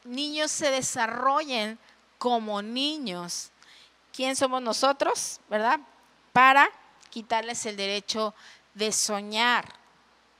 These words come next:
como niños. Vamos a la siguiente. En esta clase de, de padres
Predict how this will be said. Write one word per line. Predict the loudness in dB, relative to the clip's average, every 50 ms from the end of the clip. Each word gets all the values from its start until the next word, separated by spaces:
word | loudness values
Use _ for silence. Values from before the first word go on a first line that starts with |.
| _ _ _ _ _ _ _ _ _ _ _ _ _ _ _ _ _ -8
como | -6 -6 -4 -4 -4 -6
niños. | -4 -4 -6 -6 -6 -8 -10 -8 -8 -8 -8 -8 -10 -14 -18 -20 -20 -20 -16 0
Vamos | 4 4 4 6 6
a | 4 4
la | 4 4
siguiente. | 2 2 0 0 0 0 -2 -2 -2 -4 -4 -4 -10 _ _ _ _ _ -20 -20 _ _ _ _ _ _ _ _ _ _ _ _ _ _ _ _ _ _ _ _ -20 -20 _ -20 _ _ _ _ _ _ _ _ _ -20 -20 -20 -20 -20 -20 -20 _ _ _ _ _ _ _ _ _ _ _ _ _ _ _ _ _ _ _ _ -2
En | 0 0 2 4
esta | 4 4 6 4 2
clase | 6 4 4 4 6 4 6
de, | 6 6 4 4
de | 2 0 0 2
padres | 6 6 8 8 6 2 0 -2 -4 -8